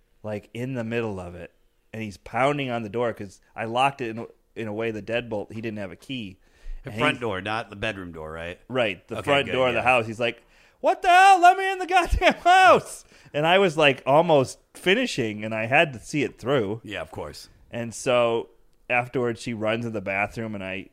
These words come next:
Speaker 1: and I hear all the noises coming out of there because of, you know, the nature of the side effects of, of certain sex acts.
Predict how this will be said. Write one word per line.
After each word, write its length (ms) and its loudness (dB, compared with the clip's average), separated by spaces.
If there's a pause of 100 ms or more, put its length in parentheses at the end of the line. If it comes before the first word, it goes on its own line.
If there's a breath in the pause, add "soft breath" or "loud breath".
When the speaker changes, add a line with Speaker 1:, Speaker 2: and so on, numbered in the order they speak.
Speaker 1:
and 120 -14
I 60 -12
hear 200 -8
all 80 -6
the 100 -8
noises 480 -8
coming 300 -8
out 180 -4
of 60 -6
there 220 -4
because 420 -8
of, 260 -8 (100)
you 180 -10
know, 240 -4
the 160 -8
nature 440 -6
of 200 -6
the 80 -10
side 320 -2
effects 420 -6
of, 220 -6 (580 soft breath)
of 180 -10
certain 440 -4
sex 400 -2
acts. 500 0